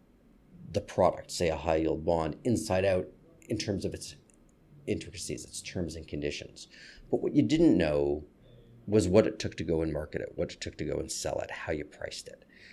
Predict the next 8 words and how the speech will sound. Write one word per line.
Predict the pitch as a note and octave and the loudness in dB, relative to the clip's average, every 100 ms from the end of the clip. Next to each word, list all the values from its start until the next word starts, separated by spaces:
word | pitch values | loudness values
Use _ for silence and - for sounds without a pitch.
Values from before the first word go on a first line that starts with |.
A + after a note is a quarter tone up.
| - - | -12 -8
And | F#2+ | -2
so | G#2+ | 2
I | A#2 | 4
would | B2 A#2 | 4 4
get | G2 G2+ | 4 4
these | G2 F#2 F2+ | 4 -2 -4
fantastically | G2 - G#2+ F2+ - - A2 - - E2 | -8 2 2 2 -4 -6 -8 -10 -4 -4
complex | - F2 D2 - D#2 D2+ - - - | -2 -2 -4 -2 -4 -4 -8 -12 -12